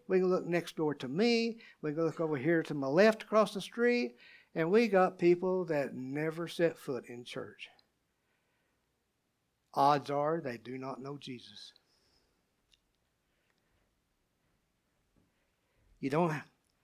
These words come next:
have to search far to find a lost person. They probably live next door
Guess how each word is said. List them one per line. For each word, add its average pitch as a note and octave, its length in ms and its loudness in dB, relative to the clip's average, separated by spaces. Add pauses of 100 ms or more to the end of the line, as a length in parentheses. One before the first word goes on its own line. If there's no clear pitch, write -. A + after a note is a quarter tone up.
(160)
have D#3+ 240 0
to C#3+ 80 -6
search E3+ 360 0
far B2+ 320 -2
to A2+ 60 -10
find C3 340 -4
a B2+ 40 -6
lost B2 320 -8
person. G#2 400 -14 (1040)
They C#3 140 0
probably F#3 340 10
live F#3 280 10
next F#3+ 340 4
door E3 460 2